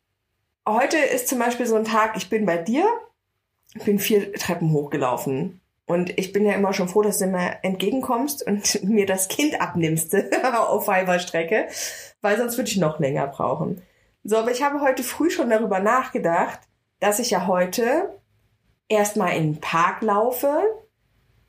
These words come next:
dann hierher vier Stockwerke hoch, dann wieder vier Stockwerke runter und danach gehe ich noch Katzen versorgen, die nicht meine sind, weil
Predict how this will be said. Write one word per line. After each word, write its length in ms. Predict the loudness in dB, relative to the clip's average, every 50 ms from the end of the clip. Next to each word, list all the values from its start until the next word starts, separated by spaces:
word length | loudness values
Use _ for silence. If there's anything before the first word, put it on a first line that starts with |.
| _ _ _ _
dann 320 | _ 0 2 2 2 2 0
hierher 720 | 0 0 0 0 2 4 2 2 2 0 2 4 4 4 2
vier 300 | 0 -2 -2 -2 -2 -2
Stockwerke 580 | -2 0 0 -2 0 0 0 0 0 0 -2
hoch, 380 | 0 2 2 2 2 0 -2 -2
dann 200 | -2 -2 -2 -2
wieder 160 | -2 -2 -4
vier 240 | -2 -2 -2 -2 -2
Stockwerke 500 | -2 -2 -4 -4 -2 -2 -4 -2 -2 -4
runter 380 | 0 0 0 2 2 0 0 0
und 100 | 2 2
danach 520 | 2 2 2 0 0 0 -2 -2 -4 -4
gehe 200 | -4 -2 -2 -2
ich 120 | -2 -2 -2
noch 360 | 0 0 0 0 -2 -6 -10 -14 -18 _ _ _ -10 -10 -6
Katzen 420 | -4 -4 -2 -2 -2 -2 -4 -2
versorgen, 500 | 0 -2 0 2 2 2 2 2 0 -2
die 100 | -2 -2
nicht 240 | -2 -4 -4 -4 -2
meine 260 | -2 0 0 0 -2
sind, 380 | -2 -2 -2 -2 -4 -6 -4 -2
weil 340 | 0 2 2 2 0 -2